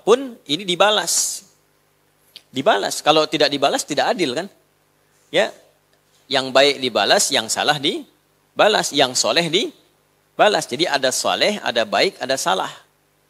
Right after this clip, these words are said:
Ya, soleh itu baiknya karena iman. Baik itu baik biasa saja.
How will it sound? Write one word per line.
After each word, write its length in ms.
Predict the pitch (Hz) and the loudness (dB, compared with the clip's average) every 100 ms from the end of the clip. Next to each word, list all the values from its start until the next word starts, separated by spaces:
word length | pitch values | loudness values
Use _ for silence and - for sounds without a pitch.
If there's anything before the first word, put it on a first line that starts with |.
| _ _ _ _ _ | _ _ _ _ _
Ya, 180 | - 147 | -6 -6
soleh 480 | - 190 233 220 - | 2 4 4 2 -2
itu 180 | 143 - 156 | -4 -4 0
baiknya 400 | 123 113 175 170 | 0 0 -4 -2
karena 240 | 151 151 | -2 -2
iman. 420 | 170 170 135 117 123 _ _ | -6 -4 -4 -6 -12 _ _
Baik 380 | - 135 160 220 | -2 4 4 2
itu 180 | 185 233 | -2 -2
baik 320 | 190 139 139 | 2 2 2
biasa 300 | 131 127 117 | -2 -2 -2
saja. 380 | 120 175 165 123 | -4 -4 -6 -10